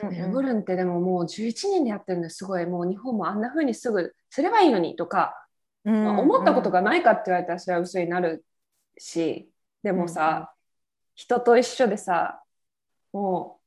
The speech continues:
Speaker 2: それぞれ国って違うじゃん。
Speaker 1: うん。
Speaker 2: もうその法的な仕組みも違えば、
Speaker 1: うん。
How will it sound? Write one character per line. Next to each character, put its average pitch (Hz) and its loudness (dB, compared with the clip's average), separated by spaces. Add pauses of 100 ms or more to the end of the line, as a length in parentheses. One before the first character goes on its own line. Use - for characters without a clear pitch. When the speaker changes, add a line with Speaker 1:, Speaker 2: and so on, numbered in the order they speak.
Speaker 2:
そ - -2
れ 480 2
ぞ 370 6
れ 220 6
国 262 0
っ - -20 (880)
て 170 -2
違 175 -6 (220)
う - 4
じ 147 4
ゃ 131 2
ん。 - -8 (560)
Speaker 1:
う 185 -8
ん。 185 -2
Speaker 2:
も 175 -4 (140)
う - -20
そ 175 -10
の 170 -6
法 208 2
的 208 -2
な 226 -2
仕 - -12
組 220 2
み - 2
も 220 2
違 - -6 (220)
え 180 0
ば、 165 -2 (640)
Speaker 1:
う 180 -8
ん。 180 -8